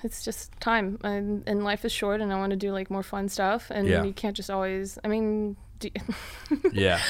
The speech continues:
Speaker 1: I don't know. I just, like, music, comedy, and acting is, like, more fun than anything, and, like, I'm writing a book,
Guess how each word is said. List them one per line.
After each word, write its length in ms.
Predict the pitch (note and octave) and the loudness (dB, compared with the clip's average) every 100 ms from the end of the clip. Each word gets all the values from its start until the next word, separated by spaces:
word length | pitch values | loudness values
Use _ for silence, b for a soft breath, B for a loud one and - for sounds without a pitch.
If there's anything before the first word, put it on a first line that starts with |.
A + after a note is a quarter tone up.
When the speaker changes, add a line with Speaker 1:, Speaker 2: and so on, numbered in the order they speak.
| B - | B 8
Speaker 1:
I 100 | A3+ | 10
don't 120 | C4 | 10
know. 140 | G#3+ G3 | 10 10
I 140 | G3+ | 10
just, 220 | A3+ B3+ - - G#3 | 8 2 -4 -4 0
like, 280 | A3 G#3+ - | 0 0 0
music, 280 | G#3+ A3 B3 | 0 2 0
comedy, 280 | - G#3+ G#3+ | 2 2 4
and 60 | G3 | 2
acting 260 | F3 F#3+ | 2 0
is, 100 | F#3+ | -2
like, 140 | F3+ F3 | -2 0
more 360 | F3+ F3+ F3+ | 0 0 0
fun 320 | F3+ F#3 F3 F3+ | 0 0 0 -2
than 140 | F3 | -2
anything, 460 | E3 F3+ F#3+ G3+ G3+ | -2 -2 -2 -2 -2
and, 100 | F#3 | -2
like, 180 | F3 | -2
I'm 140 | - F3+ | -4 -2
writing 240 | F3 F3+ | 0 -2
a 40 | F3+ | -2
book, 400 | F3 F3+ F#3 | -2 -2 -4